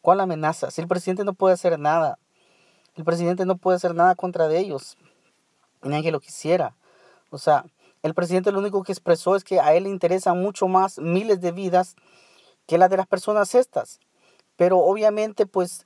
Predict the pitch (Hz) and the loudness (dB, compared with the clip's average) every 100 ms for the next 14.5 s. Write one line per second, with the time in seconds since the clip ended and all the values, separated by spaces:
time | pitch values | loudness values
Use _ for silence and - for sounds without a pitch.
0 | - 190 214 220 196 190 202 196 202 202 | 0 0 2 0 0 -2 -2 -2 -2 0
1 | 190 190 208 196 165 - _ _ _ _ | 2 2 2 4 2 -2 _ _ _ _
2 | - 160 170 180 196 202 190 - 175 160 | -6 -2 -2 0 -2 -2 -4 -2 0 0
3 | 165 165 156 - 196 180 - 208 214 151 | -2 -6 -6 -2 4 4 2 -2 0 2
4 | 160 156 147 - 170 165 156 190 185 - | 0 0 -2 0 0 2 0 0 0 2
5 | 226 - _ _ _ _ _ 143 - 165 | 0 0 _ _ _ _ _ -8 0 0
6 | - - 453 165 185 240 247 240 _ - | 0 -10 -10 2 4 4 4 2 _ -8
7 | - 185 190 214 269 - 208 233 226 220 | 2 4 4 2 0 -2 2 2 2 -2
8 | 214 226 220 208 185 185 180 196 240 151 | -2 -2 -2 -2 0 0 0 0 -2 -6
9 | - _ - - _ - 185 - 208 226 | -12 _ -20 -20 _ -6 -4 0 2 2
10 | - 202 214 208 233 220 - 220 202 180 | 2 2 2 -2 0 -2 2 4 4 4
11 | 185 175 - - 185 190 220 220 196 - | 2 0 -10 -2 0 0 -2 -4 -6 -4
12 | 180 185 202 208 196 - 180 170 185 190 | 6 6 6 -2 -6 -6 0 0 0 0
13 | 180 220 196 165 202 233 175 147 139 143 | 0 0 -2 0 0 0 0 0 0 -2
14 | 135 - 180 214 175 | -2 -4 -4 -4 -6